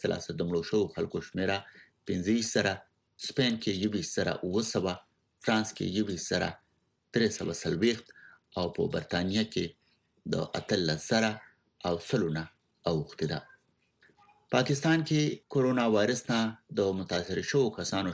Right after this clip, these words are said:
شمېره د لس زره او نهه سوه نه سیوا شوې او د مړو شمېره دوه سوه او دېرش ته رسېدلې ده. د پاکستان په پنجاب صوبه کې د ټولو نه زیات خلک د کورونا وبا نه متاثره شوي دي. په دغه صوبه کې په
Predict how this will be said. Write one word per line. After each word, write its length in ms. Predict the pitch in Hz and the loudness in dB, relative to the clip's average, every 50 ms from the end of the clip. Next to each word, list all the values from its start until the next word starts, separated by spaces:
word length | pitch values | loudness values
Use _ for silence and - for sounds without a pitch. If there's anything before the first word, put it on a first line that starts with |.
| - | -6
شمېره 300 | - - 90 92 92 92 92 82 - | -6 -6 -4 -2 -2 -2 -2 -2 -2
د 120 | 82 87 98 | -2 0 0
لس 120 | 95 - - - | -2 -2 0 0
زره 200 | 117 104 104 101 - - 90 | 2 2 2 0 -2 -2 -4
او 60 | 92 95 98 | -2 -2 -2
نهه 160 | 98 92 90 | -4 -4 -6
سوه 260 | - - 92 82 78 78 78 | -6 -4 -2 -2 -2 -2 -4
نه 60 | 78 - | -6 -4
سیوا 220 | - 78 76 73 | -4 -2 -2 -2
شوې 340 | 80 - - - - - - - _ - - - - - _ _ _ - | -4 -4 -6 -4 -4 -4 -6 -6 _ -20 -20 -20 -20 -20 _ _ _ -4
او 80 | 107 98 90 | -2 -2 0
د 20 | 92 82 87 | -2 -2 -2
مړو 160 | 92 87 82 - | -2 -2 -2 -4
شمېره 300 | - - 92 95 - 113 110 110 - - - - _ - | -4 -2 0 2 2 0 0 -2 -8 -18 -20 -20 _ -8
دوه 200 | - 110 131 131 | 0 2 2 2
سوه 280 | 127 - 113 104 104 104 104 - - 110 | 2 2 -2 -2 0 -2 -2 -2 -2 0
او 80 | 98 98 101 - _ - - - - 117 | 0 -2 -4 -8 _ -20 -20 -8 0 2
دېرش 220 | 127 104 85 - - - | 2 2 2 0 -6 -6
ته 160 | - 80 78 | -4 -4 -4
رسېدلې 460 | 78 - - 90 80 87 85 87 87 85 | -4 -4 -2 -2 0 0 -2 -2 -2 -2
ده. 80 | 82 80 - _ _ _ _ _ _ _ _ _ _ _ _ - | -4 -6 -8 _ _ _ _ _ _ _ _ _ _ _ _ 0
د 40 | 120 117 113 - 123 | 2 2 2 2 2
پاکستان 460 | 117 117 127 117 - 135 131 123 113 | 0 0 0 -2 0 0 0 0 -2
په 80 | 120 113 - | -4 -2 -2
پنجاب 300 | 120 120 117 131 131 127 - - | 0 2 2 2 2 0 -2 -2
صوبه 180 | 113 110 113 | 0 0 0
کې 160 | 110 - 117 113 104 | 0 0 0 0 0
د 60 | 107 98 - | -2 -4 -2
ټولو 180 | - 104 101 98 90 | -2 -2 0 0 -2
نه 60 | 90 85 | -2 -2
زیات 420 | 80 - 110 107 107 107 - _ _ | 0 2 2 2 2 0 -4 _ _
خلک 400 | - - 120 101 87 - - - | -4 0 0 0 0 -2 -6 -4
د 40 | 92 90 - - | -4 -4 -4 -2
کورونا 340 | - 98 101 92 90 87 85 | -2 -2 0 0 -2 -2 -2
وبا 240 | 85 87 80 101 92 87 | 0 0 0 0 0 0
نه 120 | 82 80 | 0 -2
متاثره 580 | 80 85 82 - 82 80 - - 82 82 78 - | -4 -4 -4 -4 -4 -4 -2 -2 -4 -4 -4 -4
شوي 220 | - 78 - 80 80 82 | -6 -4 -4 -4 -4 -6
دي. 80 | 80 - _ _ _ _ _ - | -8 -10 _ _ _ _ _ -4
په 100 | - 92 | -2 0
دغه 160 | 92 82 85 78 - | 0 0 -2 -2 -2
صوبه 200 | - 87 104 104 - | -2 0 0 0 0
کې 100 | - 107 - | -2 -4 -2
په 60 | 90 | -2